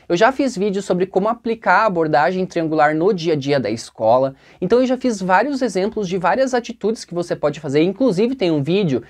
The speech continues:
que, se eu não me engano, chama-se Quatro Coisas pra Não Fazer na Aula de Arte, alguma coisa assim. L-, assista esses outros vídeos na hora que você for produzir a tua aula lá pro concurso, porque isso também vai te ajudar.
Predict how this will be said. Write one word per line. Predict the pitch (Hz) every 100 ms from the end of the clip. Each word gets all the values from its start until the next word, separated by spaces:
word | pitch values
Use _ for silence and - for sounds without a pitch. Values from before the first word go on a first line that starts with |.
| - _
que, | -
se |
eu | 202
não | 208
me | 160
engano, | 143 185 185
chama-se | 175 170 - 156
Quatro | 156 180 185
Coisas | 165 165 180
pra | - 160
Não | 156
Fazer | 170 151 151
na | 147
Aula | 147 156
de | 135 127
Arte, | 135 147
alguma | 165 214
coisa | 226 208
assim. | 220 135 92 - _ _ - - _ -
L-, | 170 175
assista | 175 190 233 370 381
esses | 190 156
outros | 151 127 113 117
vídeos | 156 220 123 104 - - _ _
na | - 170
hora | 208
que | 254
você | 220 226
for | 226 214
produzir | 220 196 190 196
a | 214
tua | 240 214
aula | 180 190 190
lá | 175 175
pro | 185 190
concurso, | 208 220 240 262 143
porque | - 160
isso | 196
também | 208 185
vai | 208 220
te | 214
ajudar. | 208 196 113 -